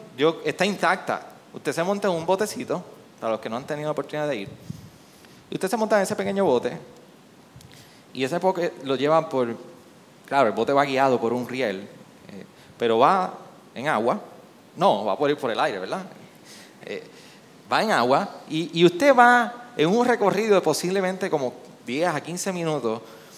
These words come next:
usted está recorriendo diferentes regiones del mundo,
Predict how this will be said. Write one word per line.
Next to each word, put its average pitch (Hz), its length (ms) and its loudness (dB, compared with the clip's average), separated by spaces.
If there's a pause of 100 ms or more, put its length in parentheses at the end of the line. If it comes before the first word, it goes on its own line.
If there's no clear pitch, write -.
(240)
usted 151 240 0
está 226 180 0
recorriendo 180 540 -2
diferentes 170 1080 -4 (220)
regiones 135 520 0
del 120 140 -2
mundo, 120 380 -4